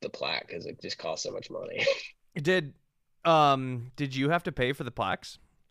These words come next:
Speaker 1: Yeah.
Speaker 2: Damn.
Speaker 1: Yeah.
Speaker 2: I guess that makes sense, though.
Speaker 1: Yeah, I mean, who else is gonna do it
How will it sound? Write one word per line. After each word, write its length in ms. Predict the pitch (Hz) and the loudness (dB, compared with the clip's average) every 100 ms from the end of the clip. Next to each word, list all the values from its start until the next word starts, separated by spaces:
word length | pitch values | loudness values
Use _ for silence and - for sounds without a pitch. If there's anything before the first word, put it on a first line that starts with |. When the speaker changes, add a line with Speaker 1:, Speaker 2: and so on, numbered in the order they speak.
| _ _ _ _ _ - | _ _ _ _ _ 2
Speaker 1:
Yeah. 280 | 107 87 - _ _ _ _ _ _ _ - | 6 6 2 _ _ _ _ _ _ _ -6
Speaker 2:
Damn. 420 | 127 120 87 - _ _ _ _ _ _ _ _ _ | -4 -2 -4 -12 _ _ _ _ _ _ _ _ _
Speaker 1:
Yeah. 280 | 113 107 92 - | 2 4 2 -4
Speaker 2:
I 120 | - 131 | -2 2
guess 160 | 147 | 2
that 100 | 175 | 4
makes 200 | 135 131 | 2 0
sense, 260 | 143 117 - | 0 -2 -2
though. 260 | 101 101 - - - - - - - - - - - - | -4 -4 -8 -18 -20 -20 -20 -18 -4 -4 -4 -8 -12 4
Speaker 1:
Yeah, 240 | 107 101 | 8 8
I 40 | 92 | 8
mean, 260 | 101 98 - | 4 0 2
who 100 | 107 | 2
else 220 | 101 - | 2 0
is 80 | 98 | -4
gonna 180 | 95 92 | -4 -2
do 160 | 98 | 0
it 160 | 101 | 0